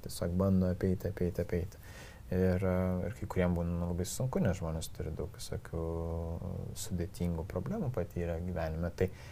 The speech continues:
jiems, e, kad pasikeistų, gali užtrukti daug daugiau negu metai, ir keli, ir du, ir keturi, ir penki, ir kai kuriem gali reikėti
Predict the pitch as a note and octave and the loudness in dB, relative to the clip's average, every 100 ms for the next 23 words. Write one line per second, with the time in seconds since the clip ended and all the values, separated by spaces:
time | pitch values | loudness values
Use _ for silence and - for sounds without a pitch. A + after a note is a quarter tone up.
0 | - - F2+ F#2 G2 A#2+ C3 - - - | -8 -2 2 6 8 10 8 6 0 -4
1 | - - F2+ F#2 - F#2+ - - - - | -8 -2 2 4 2 -2 0 -2 -2 2
2 | F2+ E2 - F2+ F#2 F2+ F2+ - F#2 - | 2 2 0 4 6 6 2 0 -4 -4
3 | F2 D#2+ F2+ - F2+ F2 E2+ G2+ C#3+ G2+ | -4 -4 -6 -4 0 2 2 4 4 4
4 | E2 D#2+ D#2 D#2+ D#2+ D#2+ - E2 E2+ F2+ | 2 0 -2 -4 -6 -6 -8 -6 -2 -2
5 | E2 E2+ E2 E2 E2+ G2+ - - F2+ E2 | -2 -4 -4 -4 -6 -8 -10 -8 -8 -8
6 | G2+ - - - - - - - - E2 | -8 -8 -8 -8 -8 -8 -8 -10 -4 -2
7 | E2+ E2+ E2 E2+ F2 F2 F2 E2+ F2 - | 0 -2 -2 -2 0 0 0 -2 -4 -4
8 | F2+ F#2 | -2 -2